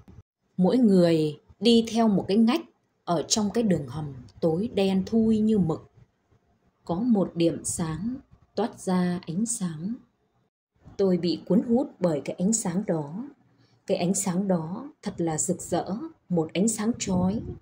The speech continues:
Nó sáng hơn cả mặt trời, khiến cho tôi cứ thế là lao đến. Khiến cho mắt của tôi không thể nhìn nổi. Tuy là mắt thịt của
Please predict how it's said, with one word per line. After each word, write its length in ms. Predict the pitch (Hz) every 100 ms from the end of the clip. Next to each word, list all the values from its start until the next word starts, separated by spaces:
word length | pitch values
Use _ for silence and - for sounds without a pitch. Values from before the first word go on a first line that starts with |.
| - - _ - _ - - -
Nó 160 | 156
sáng 460 | 180 - 170 156 254
hơn 440 | 202 208 180 165 -
cả 220 | 170 -
mặt 160 | 151 156 -
trời, 480 | 175 151 139 131 - _ _ _ _ _ _ _ _ _
khiến 300 | - 170 160 226
cho 140 | 202 185
tôi 360 | 190 175 165 160
cứ 140 | 196 175
thế 200 | 180 175
là 160 | 233 175
lao 260 | 180 185
đến. 300 | 156 160 220 277 - _ - _ _ _ - _ _ _ _ _ _ _ _ _ _ _ _ - - -
Khiến 360 | - 196 185 262
cho 520 | - 240 202 190 185 208
mắt 120 | 349 -
của 180 | 180 180
tôi 320 | 226 220 220
không 300 | 220 294 277
thể 200 | 247 165
nhìn 280 | 175 180 165
nổi. 480 | 175 156 - 202 240 - _ _ _ _ _ _ _ _ _ _ _ _ _ _ _ _ - - - _
Tuy 320 | 240 233 226 208
là 240 | 190 165
mắt 240 | 180 - -
thịt 180 | 214 -
của 140 | 180